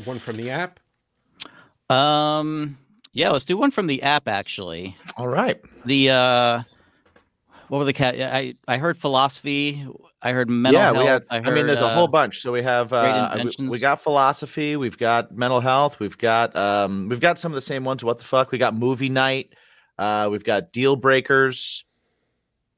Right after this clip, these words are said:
Speaker 3: Any of those popping out to you?
Speaker 2: Um, yeah, all, uh, any one of those actually would be, uh, interesting. Um, how about, what, go with deal breakers.
Speaker 3: Deal breakers. All right, let's see what we got here.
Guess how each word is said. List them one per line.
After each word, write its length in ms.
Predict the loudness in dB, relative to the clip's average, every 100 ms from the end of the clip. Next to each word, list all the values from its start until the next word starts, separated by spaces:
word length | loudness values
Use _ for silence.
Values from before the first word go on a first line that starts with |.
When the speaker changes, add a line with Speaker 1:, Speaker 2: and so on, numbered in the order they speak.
| -2
Speaker 3:
Any 160 | 0
of 40 | 4
those 200 | 4 4
popping 340 | 0 0 0
out 220 | -2 -2
to 80 | -2
you? 160 | -2 -2 -4 _ _ _ _ _ _ _ 2
Speaker 2:
Um, 600 | 4 4 2 0 -4 -6 -8
yeah, 240 | -2 2
all, 260 | 2 2 -2
uh, 160 | -4 -8
any 260 | -6 -4 -2
one 400 | -6 -8 -6 -4
of 80 | -4
those 200 | -4 -2
actually 600 | -2 -2 -4 -4 -4 -8 -16 _ _ -18
would 360 | -12 -4 -4 0
be, 280 | 2 4
uh, 340 | 4 2 2 0 -2
interesting. 600 | -4 -4 0 0 0 -4 -2
Um, 560 | 0 2 2 2 -2 -4 _ -18 -18 _ _ _ _ _
how 120 | -2
about, 260 | 2 4 2
what, 360 | -2 -6 -10 -6
go 100 | -2
with 100 | 0
deal 200 | 2 2
breakers. 560 | 2 -2 -6 -12 -14 -18 _ -4
Speaker 3:
Deal 160 | -2
breakers. 520 | 2 0 0 -6 -6
All 100 | -6
right, 220 | -4 -4 -4
let's 180 | -8 -8
see 120 | -6
what 100 | -4
we 80 | -4
got 300 | -2 -2 -4
here. 380 | -6 -6 -6